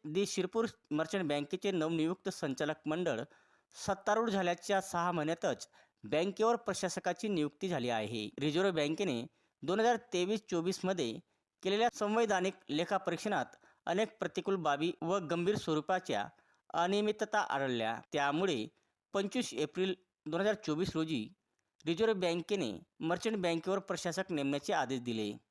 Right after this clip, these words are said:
रिझर्व्ह बँकेच्या आदेशानुसार विद्यमान संचालक मंडळ बरखास्त करून संतोष बिडवई यांची प्रशासक म्हणून नियुक्ती करण्यात आली आहे. पदभार स्वीकारल्यानंतर संतोष बिडवई म्हणाले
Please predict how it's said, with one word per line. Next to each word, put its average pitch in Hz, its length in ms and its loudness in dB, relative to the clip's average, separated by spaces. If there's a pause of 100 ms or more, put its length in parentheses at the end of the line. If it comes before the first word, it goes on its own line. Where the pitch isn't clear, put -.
(120)
रिझर्व्ह 165 280 0
बँकेच्या 151 440 0
आदेशानुसार 135 600 -2 (380)
विद्यमान 185 460 0
संचालक 175 520 -2
मंडळ 147 240 0
बरखास्त 170 520 -2
करून 127 240 -2 (520)
संतोष 202 480 -2
बिडवई 151 480 0
यांची 180 320 0
प्रशासक 190 500 -2
म्हणून 170 260 0
नियुक्ती 151 280 0
करण्यात 135 340 -2
आली 120 180 0
आहे. 117 360 -2 (560)
पदभार 143 320 0
स्वीकारल्यानंतर 139 880 -2 (360)
संतोष 202 400 0
बिडवई 170 400 2
म्हणाले 156 420 0